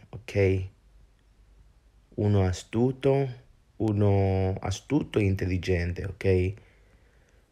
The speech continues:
Erano i figli dei malvagi, ok? Hanno fatto mangiare la donna, ok?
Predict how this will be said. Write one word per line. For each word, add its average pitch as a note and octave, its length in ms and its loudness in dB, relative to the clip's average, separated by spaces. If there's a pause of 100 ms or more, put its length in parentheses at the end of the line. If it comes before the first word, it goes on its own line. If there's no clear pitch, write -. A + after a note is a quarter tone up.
(260)
Erano G#2 360 2
i F#2 60 2
figli A#2+ 300 2
dei G2 180 4
malvagi, F#2 760 0 (520)
ok? F2 500 -6 (1160)
Hanno G#2+ 180 4
fatto F#2+ 800 2 (120)
mangiare G#2 580 4
la G2 160 2
donna, F#2 640 0 (320)
ok? F#2+ 580 0